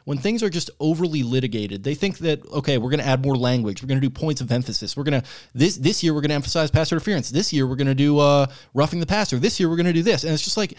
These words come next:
it's just this fuck soup of, like, I don't know what's going, like, what are we doing with these guys where we're putting them in position to fail? And they totally suck at their jobs, and I'm not excusing it, but, like,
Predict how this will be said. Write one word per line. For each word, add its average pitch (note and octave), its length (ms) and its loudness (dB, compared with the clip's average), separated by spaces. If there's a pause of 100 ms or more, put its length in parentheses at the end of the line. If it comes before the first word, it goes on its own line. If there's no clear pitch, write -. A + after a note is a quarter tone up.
(400)
it's E3+ 140 -4
just A3 180 -2
this - 140 -2
fuck - 420 0
soup - 460 0
of, B2 160 -4
like, D3 180 2
I A#2+ 80 0
don't G#3 160 0
know G3+ 120 4
what's F3 220 0
going, F#3+ 200 -4
like, D#3 140 -4
what F3 160 2
are D4 40 0
we C4+ 160 0
doing D#3 320 0
with A2+ 120 -4
these A2+ 180 -6
guys G2 340 -8 (140)
where D3 160 2
we're D#3 140 2
putting G3 340 2
them F3 200 2
in F#3 100 -2
position D3 360 -4
to A2+ 80 -4
fail? A#2+ 400 -2
And C3+ 180 -2
they D#3 120 0
totally A#3+ 320 -2
suck - 260 -4
at D#3+ 60 -10
their E3 100 -4
jobs, A#2+ 360 0
and B2 100 -4
I'm A#2+ 80 -2
not D3 180 -2
excusing C3+ 460 -4
it, G#2+ 160 -6
but, A#2 60 -8
like, A#2 260 -6